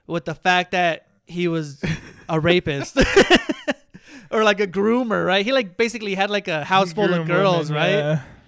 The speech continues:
Speaker 1: That shit's crazy. But I'm
Speaker 2: All
Speaker 1: taking
Speaker 2: right.
Speaker 1: Kanye number two, man. It's just, it's too big. He's too big, too dope.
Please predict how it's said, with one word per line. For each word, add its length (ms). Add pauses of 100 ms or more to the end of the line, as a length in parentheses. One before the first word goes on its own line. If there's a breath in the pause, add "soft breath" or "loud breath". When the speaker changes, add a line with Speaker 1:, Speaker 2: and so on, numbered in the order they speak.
(220 loud breath)
Speaker 1:
That 160
shit's 180
crazy. 680 (260)
But 80
I'm 60
Speaker 2:
All 40
Speaker 1:
taking 220
Speaker 2:
right. 80 (180)
Speaker 1:
Kanye 100
number 240
two, 220
man. 160
It's 140
just, 260
it's 140
too 180
big. 160
He's 160
too 180
big, 320
too 140
dope. 400